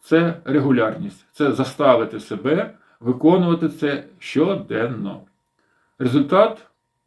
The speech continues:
тепер я запросто кручу руками на всі боки і ніякої болі, достаю зняти футболку.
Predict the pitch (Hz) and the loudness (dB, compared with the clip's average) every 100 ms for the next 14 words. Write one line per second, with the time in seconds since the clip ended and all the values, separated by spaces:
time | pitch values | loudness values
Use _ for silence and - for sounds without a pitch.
0 | _ _ _ 147 143 151 123 - - - | _ _ _ -8 -2 0 0 -2 -10 -18
1 | 123 - 127 160 151 131 - 131 - 147 | -18 -18 0 4 4 2 -8 -8 -6 -4
2 | 139 120 113 202 233 208 190 - - 180 | -2 -4 0 0 2 0 -4 -10 -6 -4
3 | - 175 196 190 185 170 170 175 165 160 | -2 4 4 4 2 0 0 2 2 2
4 | 156 160 160 143 - _ - 170 - 185 | 2 2 2 0 -4 _ -2 0 2 4
5 | 185 131 151 139 135 - 139 156 247 240 | 4 4 2 0 -2 -4 -4 2 2 0
6 | - 220 | -2 -6